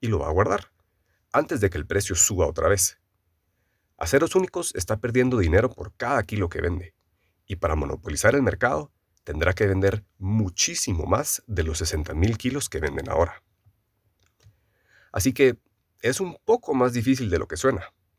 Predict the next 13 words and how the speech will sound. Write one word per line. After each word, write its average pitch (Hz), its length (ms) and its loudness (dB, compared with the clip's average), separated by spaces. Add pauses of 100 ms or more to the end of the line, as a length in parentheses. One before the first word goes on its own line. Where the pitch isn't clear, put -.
(600)
Ok, 107 120 -2 (520)
bastante 90 560 0
más 76 180 -4
difícil. - 420 -8 (880)
Pero 120 200 4
supongamos 123 560 4
que 107 100 -4
tienen 123 400 0
muchísimo 104 1000 -2
dinero 98 440 2 (120)
y 82 80 -6
lo 71 100 -2
logran. 92 400 2